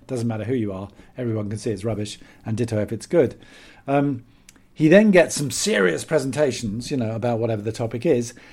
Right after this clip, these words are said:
and he gets two to six cartoonists to listen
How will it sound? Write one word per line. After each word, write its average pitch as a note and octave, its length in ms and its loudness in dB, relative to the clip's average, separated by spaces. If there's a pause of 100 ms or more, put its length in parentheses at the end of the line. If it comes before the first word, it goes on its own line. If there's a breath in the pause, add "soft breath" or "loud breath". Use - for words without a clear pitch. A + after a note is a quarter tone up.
(160 loud breath)
and C#3 80 -2
he C#3+ 80 2
gets D3 280 4
two - 240 2
to F#3+ 100 -2
six - 260 -4
cartoonists C#3+ 840 -2
to D3 120 -2
listen D#3 680 0